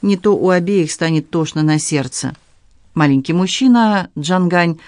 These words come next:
день за днем ест один пустой рис, а сэкономленные деньги приносит домой, кормит на них семью. Хватит того, что Сяо Хуань места себе не находит от стыда.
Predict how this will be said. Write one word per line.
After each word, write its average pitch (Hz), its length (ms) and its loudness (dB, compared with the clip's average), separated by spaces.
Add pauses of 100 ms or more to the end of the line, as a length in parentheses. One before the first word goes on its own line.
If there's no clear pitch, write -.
(220)
день 190 260 0
за 151 160 0
днем 180 360 -2
ест 160 340 -2
один 135 240 0
пустой 151 400 -2
рис, 214 320 -2 (240)
а 156 100 -4
сэкономленные 147 760 2
деньги 170 340 0
приносит 156 500 -2
домой, 175 460 0 (260)
кормит 208 400 0
на 143 80 2
них 151 180 2
семью. 139 480 0 (360)
Хватит 175 500 -4
того, 170 260 0
что 135 360 -4
Сяо 139 320 -2
Хуань 165 340 -2
места 170 360 -2
себе 139 260 -2
не 139 100 2
находит 139 440 -2
от 135 100 -4
стыда. 135 460 -4